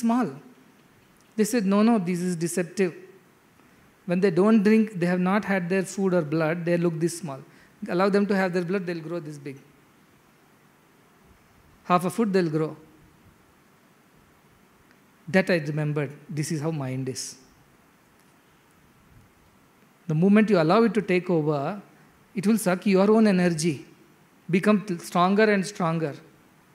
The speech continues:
And then do what? It'll kill you only, it'll harm you only. Because after two hours, it seems people get, uh, all the blood is drained out,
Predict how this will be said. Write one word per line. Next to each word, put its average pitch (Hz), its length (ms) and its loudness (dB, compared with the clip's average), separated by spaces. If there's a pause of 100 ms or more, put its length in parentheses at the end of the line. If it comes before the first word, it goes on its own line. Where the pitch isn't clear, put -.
(760)
And 202 160 2
then 233 160 6
do 254 100 6
what? 247 260 4 (720)
It'll 220 280 -4
kill 262 80 6 (160)
you 254 120 6
only, 190 200 4
it'll 175 260 -2
harm 208 160 4
you 214 240 4
only. 151 320 -2 (1400)
Because 233 180 2
after 220 260 4
two 254 220 2
hours, 254 160 4
it 233 140 -4
seems 247 180 -2
people 220 260 0
get, 220 240 2
uh, 202 220 0
all 202 120 2
the 208 120 2
blood 190 260 2
is 208 140 0
drained 196 320 2
out, 233 220 -2